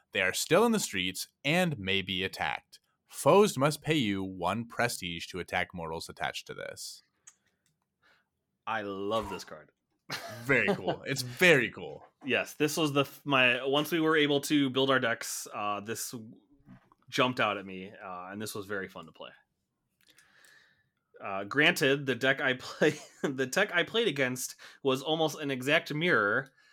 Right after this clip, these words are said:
Speaker 2: Uh,
Speaker 1: Hmm.
Speaker 2: so we were playing the same, we were playing Horde the Herd and Second Tradition, and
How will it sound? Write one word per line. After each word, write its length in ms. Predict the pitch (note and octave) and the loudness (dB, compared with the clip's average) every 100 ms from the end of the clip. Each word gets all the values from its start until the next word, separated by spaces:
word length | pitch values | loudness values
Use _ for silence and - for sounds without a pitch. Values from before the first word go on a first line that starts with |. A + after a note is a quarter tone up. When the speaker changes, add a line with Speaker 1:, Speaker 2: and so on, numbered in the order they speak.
| _ _ - | _ _ 0
Speaker 2:
Uh, 280 | A2+ A2 A2 | 2 2 0
Speaker 1:
Hmm. 40 | |
Speaker 2:
so 200 | - C#3 | 0 4
we 100 | C3 | 6
were 140 | B2+ B2 | 6 4
playing 340 | D#3 C#3+ C3+ | 2 4 4
the 80 | C3+ | 0
same, 640 | - C#3 D3 D#3 D#3+ E3 | 0 2 2 0 -2 -4
we 80 | C#3 | -2
were 60 | A#2+ | -2
playing 200 | C3+ B2 | -2 0
Horde 200 | B2 C#3+ | 0 2
the 80 | D3 | 2
Herd 360 | C#3+ C#3+ D3 | 4 4 2
and 200 | A#2 G#2+ | -4 -8
Second 240 | A#2 - C#3 | -8 -6 -6
Tradition, 560 | D3 A#2 - G#2 A2+ - _ - - - A#2 | -6 -6 -6 -10 -10 -16 _ -20 -20 -16 -8
and 280 | G#2 G2 | -6 -6